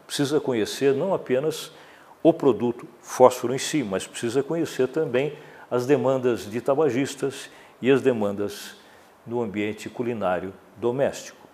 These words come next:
A partir dos anos mil novecentos e oitenta,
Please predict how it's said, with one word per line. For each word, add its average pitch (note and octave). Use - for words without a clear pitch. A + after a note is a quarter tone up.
A -
partir F3+
dos C3
anos G#2
mil C#3+
novecentos F#2+
e G#2+
oitenta, A2